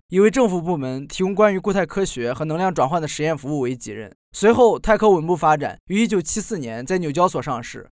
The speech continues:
上市一年后，一名二十九岁的年轻人丹尼斯·科茨洛斯基入职泰科，成为了一名普通会计师。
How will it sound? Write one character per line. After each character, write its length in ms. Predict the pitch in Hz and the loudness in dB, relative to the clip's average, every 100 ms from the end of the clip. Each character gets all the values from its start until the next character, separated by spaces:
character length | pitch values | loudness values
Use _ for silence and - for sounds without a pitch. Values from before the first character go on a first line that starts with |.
| _ | _
上 200 | - 254 | 2 4
市 120 | 220 233 | 4 2
一 60 | |
年 200 | 190 175 | 0 -4
后， 280 | - 165 101 - | -2 -2 -4 -4
一 120 | 208 | -2
名 140 | 196 | 2
二 120 | 214 | 4
十 80 | 214 | 4
九 120 | 175 | 0
岁 140 | 143 190 | -2 -4
的 60 | |
年 200 | 147 120 | -4 -6
轻 160 | 131 156 | -8 -8
人 300 | 113 110 113 | -8 -12 -4
丹 200 | - 254 | 2 4
尼 120 | 214 190 | 4 -2
斯· 160 | 220 - | -4 0
科 140 | 226 | -2
茨 100 | 202 | 0
洛 140 | 190 | -2
斯 160 | 180 185 | -2 -6
基 320 | 160 185 185 | -6 -8 -8
入 160 | 208 226 | -2 -2
职 140 | 160 | -2
泰 200 | 165 180 | -2 -2
科， 380 | 120 - 131 - - | -4 -8 -8 -8 -6
成 160 | 185 | -2
为 80 | 214 | 0
了 60 | 214 | 0
一 60 | |
名 180 | 196 190 | -2 -4
普 140 | 165 | -6
通 140 | 160 170 | -6 -4
会 160 | 185 151 | -4 -4
计 120 | 135 | -6
师。 320 | - 135 | -8 -10